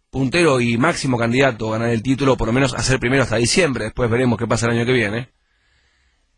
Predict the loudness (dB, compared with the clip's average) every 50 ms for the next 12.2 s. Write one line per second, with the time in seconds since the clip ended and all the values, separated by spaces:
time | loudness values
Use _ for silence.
0 | _ -4 -2 0 2 2 2 2 2 2 2 2 0 -2 -2 -2 -2 0 0 0
1 | 0 0 2 2 2 4 4 2 2 0 0 0 0 0 -2 -2 -4 -4 -2 -2
2 | -2 -2 -4 -4 -4 -4 -2 0 0 0 0 0 -2 -2 0 2 2 2 2 0
3 | -2 -6 _ _ _ _ _ _ _ _ _ _ _ _ _ _ _ _ _ _
4 | _ _ _ -6 -4 -2 0 0 0 2 2 2 2 2 4 4 4 4 4 2
5 | 2 0 0 0 0 2 2 2 2 2 2 0 -2 -2 0 2 2 4 4 4
6 | 2 0 -2 -2 -2 0 0 2 2 0 0 -2 -2 0 0 2 2 2 2 2
7 | 0 -2 0 2 2 2 2 2 2 0 0 2 0 0 0 0 0 -2 -2 -2
8 | -2 0 0 0 0 0 0 0 0 2 2 2 2 2 2 2 0 -2 -6 -8
9 | -10 _ _ _ _ -10 -8 -6 -2 0 0 0 0 -2 -6 _ _ _ _ -8
10 | -6 -6 -2 0 2 2 2 2 2 2 2 2 2 0 -2 -2 -2 -2 -2 0
11 | 2 2 2 2 2 0 0 -2 -2 -2 -2 0 2 2 2 2 2 0 -2 -4
12 | -6 -12 _